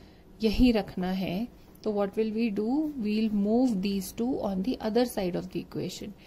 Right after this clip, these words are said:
जो डिवाइड हो रहा है वो मल्टीप्लाई हो जाएगा, जो मल्टीप्लाई हो रहा है वो डिवाइड हो जाएगा। So formula for base becomes two into area divided by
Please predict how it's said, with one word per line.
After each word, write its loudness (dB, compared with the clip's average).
जो 2
डिवाइड 2
हो 6
रहा 4
है 4
वो -2
मल्टीप्लाई -2
हो 2
जाएगा, 0
जो -4
मल्टीप्लाई -2
हो -2
रहा -2
है -2
वो 0
डिवाइड -2
हो -6
जाएगा। -12
So -6
formula -2
for -4
base 0
becomes 0
two -2
into 0
area 0
divided -4
by -6